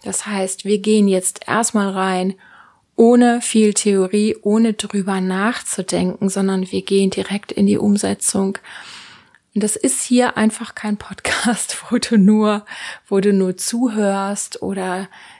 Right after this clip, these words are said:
ja, dich, ähm, unterhalten lassen kannst, also vielleicht auch. Es ist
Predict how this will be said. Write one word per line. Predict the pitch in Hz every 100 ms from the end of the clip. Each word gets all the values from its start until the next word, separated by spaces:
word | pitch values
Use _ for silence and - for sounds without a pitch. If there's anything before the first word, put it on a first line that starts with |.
| _
ja, | 185 190 196
dich, | 190 185 - - 196
ähm, | 196 190 185 185 - _
unterhalten | 180 185 202 185 - _ - - - - 202 196 208 - -
lassen | 214 208 - 214
kannst, | 214 - 214 214 277 - 185
also | 190
vielleicht | 180 - 190 190 - -
auch. | 185 233 - - - - - - - _
Es | 208 208
ist | 233 -